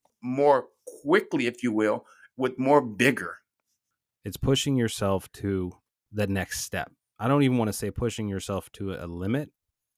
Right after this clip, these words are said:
Speaker 1: Right.
Speaker 2: 'Cause the only limits are what we, what we limit ourselves. It's, it's really pushing ourselves to one more step and just to keep going forward. And just realize that when you do fall, just get back up.
Speaker 1: You get
Speaker 2: You know,
Speaker 1: back up.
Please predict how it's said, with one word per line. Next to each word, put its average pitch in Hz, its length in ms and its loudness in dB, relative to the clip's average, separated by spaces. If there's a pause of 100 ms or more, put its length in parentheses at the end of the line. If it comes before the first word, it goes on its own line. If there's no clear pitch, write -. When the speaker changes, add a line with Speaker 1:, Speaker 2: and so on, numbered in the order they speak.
(300)
Speaker 1:
Right. 104 280 2
Speaker 2:
'Cause 104 160 -2
the 120 140 2
only 143 180 4
limits 123 320 0
are 107 80 -2
what 104 200 -2
we, 101 180 -4
what 101 240 -6
we 98 100 -6
limit 92 280 -6 (260)
ourselves. 92 580 -10
It's, - 180 -14
it's 95 260 -8
really 113 180 2
pushing 113 360 -2
ourselves 95 400 -4
to 98 260 -6
one 98 340 -4
more 92 220 -2
step - 320 -10 (360)
and 95 140 -2
just 90 200 -4
to 87 60 -8
keep - 240 -10
going 87 320 -6
forward. 92 360 -8 (1000)
And 123 80 2
just 117 160 2
realize 110 340 4
that 98 160 -8
when 101 120 -6
you 92 120 -6
do 107 480 -2 (160)
fall, 92 600 -4 (400)
just - 200 -20
get - 200 -12
back 113 260 -6
up. 170 180 -2 (560)
Speaker 1:
You - 100 -20
get - 200 -12
Speaker 2:
You 98 80 0
know, 92 140 -2
Speaker 1:
back - 80 -8
up. - 180 -16